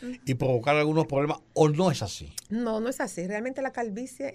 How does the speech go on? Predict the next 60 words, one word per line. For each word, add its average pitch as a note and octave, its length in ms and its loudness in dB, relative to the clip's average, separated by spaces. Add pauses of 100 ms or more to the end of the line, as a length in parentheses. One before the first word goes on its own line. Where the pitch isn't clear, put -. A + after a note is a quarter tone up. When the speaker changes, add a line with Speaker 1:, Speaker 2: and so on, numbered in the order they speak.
Speaker 1:
está G#3+ 320 -6
determinada G#3+ 460 -6
mucho G#3 280 -6
por F#3+ 140 -6
la F3+ 100 -4
genética D#3+ 680 -10
y F#3+ 80 -4
el F#3+ 80 -2
estilo F3+ 340 -6
de F3+ 100 -6
vida B3 240 -6
y G3 60 -6
el F3+ 100 -6
estrés. C#3 520 -14 (760)
No G#3+ 160 -4
es A3+ 120 -4
que - 140 -4
porque A3 220 -6
usted G3 160 -6
vaya G3+ 200 -4
a - 20 -4
la G3+ 180 -4
playa C4 500 -4 (260)
y G#3 80 -2
de G#3 80 0
repente G#3+ 340 0
decida G#3+ 380 0
ponerse A3+ 240 -4
una A#3 180 -4
cachucha B3+ 400 -4
que G#3 140 -4
uno G3+ 200 -2
lo A3+ 100 0
recomienda A#3+ 600 -2
para G#3+ 160 -6
evitar F#3 240 -4
las G3 140 -4
radiaciones. A3 580 -6
Speaker 2:
Es D3 80 4
mejor D3+ 380 2
protegerse C#3 440 2
Speaker 1:
Es - 60 6
Speaker 2:
de D#3+ 60 6
la E3 60 8
radiación E3+ 380 10
Speaker 1:
mejor B3+ 220 10
Speaker 2:
que - 80 4
cualquier A#3+ 280 4
Speaker 1:
protegerse, G#3 600 0
exacto, G#3 300 -4
porque - 140 -4
Speaker 2:
Sí. - 20 -10
Speaker 1:
tampoco C4+ 280 0
usted C4 200 -4
va C4 60 -2
a - 20 -2
la B3+ 120 -2
playa B3 220 -4
a A3 40 -4
diario. A3+ 520 -4